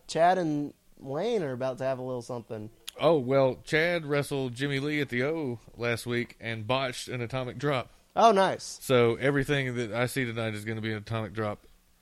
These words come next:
Speaker 1: And, uh, Cien is lounging on the ropes.
Speaker 2: The back of Tye Dillinger's head kinda looks like a predator.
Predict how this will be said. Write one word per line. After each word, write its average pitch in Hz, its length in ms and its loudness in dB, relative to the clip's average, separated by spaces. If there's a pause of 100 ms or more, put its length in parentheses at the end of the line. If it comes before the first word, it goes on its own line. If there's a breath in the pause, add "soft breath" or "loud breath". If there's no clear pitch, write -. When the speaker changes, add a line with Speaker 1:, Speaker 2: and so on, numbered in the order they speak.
(160)
Speaker 1:
And, 165 640 4
uh, 139 460 6
Cien 165 1080 -2 (340)
is 135 520 -2 (300)
lounging 160 560 -2
on 170 120 -2
the 170 80 -2
ropes. - 640 -6 (360)
Speaker 2:
The 135 140 -6
back 247 240 0
of 262 80 -2
Tye 170 160 0
Dillinger's 139 440 2
head 127 180 0
kinda 135 200 -2
looks 117 180 -2
like 101 80 -6
a 98 40 -10
predator. 101 400 -6